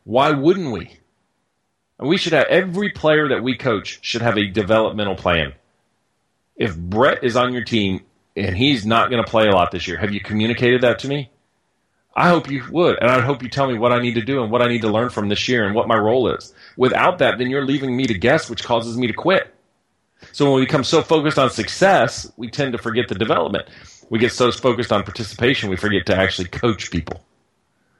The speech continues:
You know, rolling a ball out there and helping them find it on themselves is good when it's in the backyard, but not in an organized event.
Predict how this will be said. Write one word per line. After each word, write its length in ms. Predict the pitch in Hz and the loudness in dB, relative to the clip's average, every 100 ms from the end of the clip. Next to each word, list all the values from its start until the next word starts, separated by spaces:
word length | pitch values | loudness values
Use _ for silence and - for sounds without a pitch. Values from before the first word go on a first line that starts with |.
| _ _ _ _ 110 | _ _ _ _ 0
You 120 | 110 | 4
know, 40 | |
rolling 280 | 107 151 139 | 6 6 4
a 60 | 98 | 4
ball 220 | 120 117 | 6 6
out 200 | 117 123 | 4 2
there 100 | 104 | -2
and 80 | 95 | -2
helping 280 | 113 104 98 | -4 -4 -6
them 100 | 90 | -4
find 320 | 113 110 101 | 0 0 0
it 40 | |
on 120 | 98 | -2
themselves 400 | 90 82 120 117 | -4 -4 -2 0
is 160 | 85 82 | -4 -6
good 180 | 95 110 | -2 -2
when 120 | 95 | -2
it's 140 | 90 | -4
in 60 | 101 | -4
the 100 | 82 | 0
backyard, 520 | 95 98 98 101 98 | 2 2 2 0 0
but 80 | 90 | -2
not 200 | 95 92 | -2 0
in 80 | 90 | 0
an 40 | |
organized 460 | 90 87 85 82 78 | -2 -2 0 0 -2
event. 240 | 78 80 | -2 -2